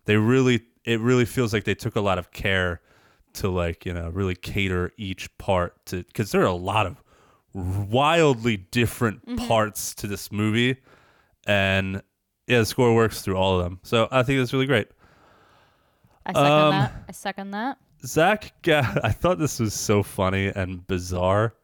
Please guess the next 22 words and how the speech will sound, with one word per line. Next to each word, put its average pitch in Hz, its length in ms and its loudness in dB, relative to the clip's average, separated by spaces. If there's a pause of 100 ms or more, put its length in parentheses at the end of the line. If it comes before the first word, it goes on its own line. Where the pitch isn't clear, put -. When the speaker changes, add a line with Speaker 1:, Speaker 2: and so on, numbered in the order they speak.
(580)
Speaker 1:
and 104 140 -2
I 104 80 2
don't 120 220 2
know 123 140 2
why 107 240 2
it's 104 240 -2
there, 123 380 4
but 117 120 2
I'm 98 160 0
glad 101 280 0
it 101 80 0
is. 120 460 0 (840)
And 110 100 0
I 110 40 2
don't 120 160 0
know 120 100 4
if 110 80 2
it's 110 120 -6
some 110 280 -2
kind 107 320 -2
of 95 460 -4 (500)
storytelling 151 920 0